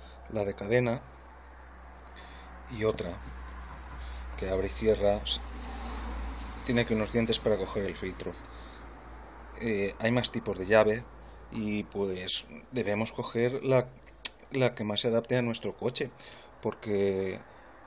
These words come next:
a veces no podremos introducirla por el mango, que es demasiado largo, o porque no abre bastante,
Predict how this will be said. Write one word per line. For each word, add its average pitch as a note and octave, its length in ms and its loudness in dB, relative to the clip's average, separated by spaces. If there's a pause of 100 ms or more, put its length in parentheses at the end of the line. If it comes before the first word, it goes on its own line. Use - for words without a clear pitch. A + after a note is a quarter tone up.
(180)
a - 140 -8
veces A2+ 280 2
no A#2 160 4
podremos A2+ 640 2
introducirla G2+ 640 0
por G2 140 -2
el F#2 80 0
mango, G#2+ 320 0
que - 80 -6
es - 80 0
demasiado F#2+ 400 -2
largo, A#2+ 420 4 (360)
o - 80 -6
porque G#2+ 200 -2
no G2+ 100 4
abre F#2+ 180 4
bastante, A#2 580 2